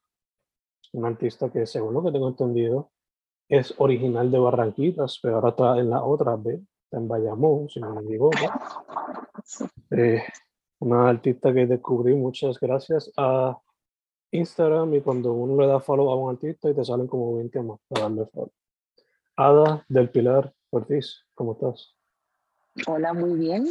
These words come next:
Speaker 2: muy contenta y gracias por la invitación.
Speaker 1: Sure, sure. Eh, Ada, ahí di como que un super brief intro, pero para que la gente sepa, antes de irnos más a fondo,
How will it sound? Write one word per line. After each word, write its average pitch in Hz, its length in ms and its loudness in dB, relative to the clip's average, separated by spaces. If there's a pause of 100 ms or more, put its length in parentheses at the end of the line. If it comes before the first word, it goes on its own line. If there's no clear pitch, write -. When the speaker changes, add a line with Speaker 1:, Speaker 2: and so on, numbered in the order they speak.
(160)
Speaker 2:
muy 175 160 -2
contenta 175 840 -4 (220)
y 175 160 -2
gracias 156 380 -4
por 170 100 -2
la 165 80 0
invitación. 160 500 -2 (760)
Speaker 1:
Sure, 135 420 -4
sure. - 300 -8 (480)
Eh, 113 420 4 (640)
Ada, 156 380 6
ahí 143 180 6
di 156 100 6
como 175 200 6
que 156 60 8
un 147 60 6
super 160 320 2
brief 156 520 4
intro, 160 560 0 (280)
pero 127 220 2
para 120 220 2
que 123 80 0
la 117 120 -2
gente 120 240 -4
sepa, 143 300 4
antes 127 240 -2
de 131 80 0
irnos 127 180 -2
más 127 280 -2
a - 20 -20
fondo, 131 380 -6